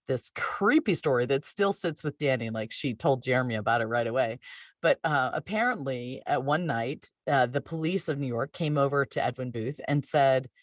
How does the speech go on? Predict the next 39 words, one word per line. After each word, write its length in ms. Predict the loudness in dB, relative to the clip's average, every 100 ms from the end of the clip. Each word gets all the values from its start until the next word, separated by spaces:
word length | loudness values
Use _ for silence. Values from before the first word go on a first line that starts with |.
| _ _ -2
uh, 420 | 2 2 2 0 0
"Can 100 | -2
you 80 | -2
please 240 | -2 -2
come 140 | -2 2
down 180 | 0
to 60 | 0
the 80 | -8
station?" 460 | -6 -6 -6 -10
So 140 | -8 -10
of 140 | -8
course 200 | -8 -6
he 80 | -4
went 180 | -4 0
down 260 | 2 2 2
to 40 |
the 80 | -2
station, 520 | -4 -4 -4 -2 -2 -4 -16 -16 -6 0
and 480 | 2 4 2 0 -2
a 60 | 0
man 460 | 2 2 2 0
in 220 | 0 -2 0
jail 380 | -2 -2 -4
said, 480 | -4 -6 -4 -4 -6 -18 _ _ _ 2
"Oh, 180 | 4 4
sir, 320 | 2 0 2
I've 260 | 2 0 -2 0
always 500 | 2 2 0 -4 -4
wanted 200 | -6 -6
to 60 |
be 140 | -8 -8
an 120 | -6
actor. 320 | -6 -4 -2
I'm 120 | 0
a 40 | 0
big 320 | 2 0 0
fan 360 | -2 0 2 0
of 120 | -4
yours. 560 | -4 0 0 -2 -6